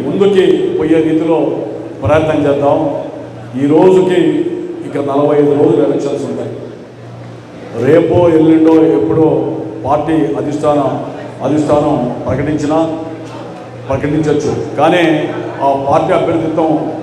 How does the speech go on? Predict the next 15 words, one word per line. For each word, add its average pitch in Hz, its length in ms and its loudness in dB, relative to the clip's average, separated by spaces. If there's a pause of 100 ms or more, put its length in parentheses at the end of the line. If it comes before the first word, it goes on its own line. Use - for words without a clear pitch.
(320)
ఖరారు 160 320 4
గురించి 156 720 2
మనం 127 100 -4
నిరీక్షించకుండా 139 840 0 (580)
మనం 160 580 2 (960)
క్షేత్రస్థాయిలో 147 840 2 (840)
ఏ 170 80 4
విధంగా 165 360 4
పని 151 340 0
చేసుకోవాలని, 110 560 -2 (560)
కొంతమంది 175 460 4 (1160)
వివిధ 143 200 -2 (380)
పనుల 180 240 0
ఒత్తిడి 170 360 2
వల్ల 160 400 4